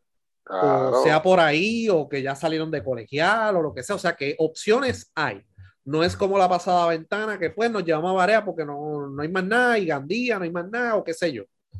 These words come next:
Speaker 2: ¿Sabe? O sea, y ahí es la importancia de la planificación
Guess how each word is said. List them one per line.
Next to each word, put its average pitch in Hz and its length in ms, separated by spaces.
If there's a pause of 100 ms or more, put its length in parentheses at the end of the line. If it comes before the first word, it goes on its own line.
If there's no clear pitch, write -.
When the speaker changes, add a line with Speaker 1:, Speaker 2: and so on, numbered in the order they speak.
(260)
Speaker 2:
¿Sabe? 117 1000
O 101 40
sea, 127 340 (680)
y 131 560
ahí 139 300
es 185 60
la 202 140
importancia 208 640
de 208 100
la 151 120
planificación 139 1040